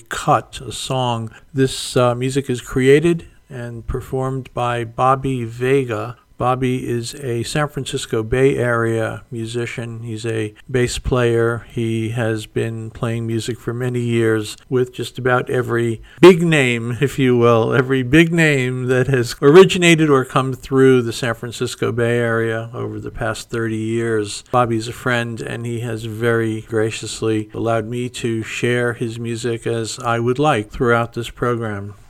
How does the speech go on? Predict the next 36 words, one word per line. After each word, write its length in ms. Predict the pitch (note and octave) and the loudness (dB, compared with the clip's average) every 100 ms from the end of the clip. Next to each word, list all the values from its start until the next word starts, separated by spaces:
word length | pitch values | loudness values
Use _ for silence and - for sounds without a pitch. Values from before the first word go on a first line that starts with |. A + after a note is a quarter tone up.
| - - | -20 -18
So 400 | - B2 A2 G#2+ | -10 -6 -4 -4
that's, 420 | G#2+ G#2+ - - | -6 -8 -10 -12
uh, 120 | A#2 - | -14 -8
Bobby 300 | A2 G#2 G#2+ | -6 -4 -4
Vega. 420 | B2 C#3 D#3+ D#3 - _ _ | 0 2 2 0 -6 _ _
And 480 | C3 A2+ A2+ A2 A2 | -12 -8 -6 -8 -8
you 120 | B2 | -6
can 140 | C3 C#3+ | -4 -2
find 220 | D#3+ E3 | 2 4
out 160 | E3 D#3+ | 4 2
more 260 | E3+ F#3 | 4 6
about 320 | D#3 B2+ A#2+ | 6 4 2
him 200 | C#3 B2+ | -2 -6
at 220 | B2+ C3 C3+ | -4 -4 -2
his 200 | D3 C#3+ | -4 -2
website, 640 | D#3+ G3 - A2 G#2 G#2 | -2 -2 -2 -4 -4 -6
which 220 | A2+ A#2 | -8 -10
is 140 | A#2+ G#2+ | -12 -8
W 340 | A#2 A#2 A#2 | -6 -4 -4
W 380 | A#2 A#2 A#2+ A#2 | -4 -4 -4 -4
W 380 | C3 E3+ B2 A2 | -4 -6 -6 -8
dot 320 | A#2 A#2 G#2+ | -6 -10 -8
bobby 340 | C3 D3 C3 | -8 -6 -4
vega 480 | A#2 C3 D#3 G#2 G#2+ - - _ _ _ | -4 -2 -2 -2 -6 -10 -20 _ _ _
dot 240 | A#2+ A2+ | -6 -6
com. 540 | - A#2 G#2 F#2 - - _ - | -6 -8 -8 -8 -12 -20 _ 0
That's 240 | C3+ - | 0 0
B 240 | - D3 | 0 6
O 80 | C3+ | 6
B 160 | B2+ C3 | 6 2
B 160 | B2+ | 0
Y 560 | B2 B2+ C#3 D#3+ F3+ F3 - | 2 6 8 8 6 2 -6
V 320 | A#2 C3+ C#3 | -2 0 0
E 460 | C3+ C#3 C#3 C3+ | 0 0 0 0
G 340 | B2 - C3+ C3 | -4 -4 -2 0
A 500 | C3 C3+ C#3 C#3 C#3 | 2 6 6 4 -2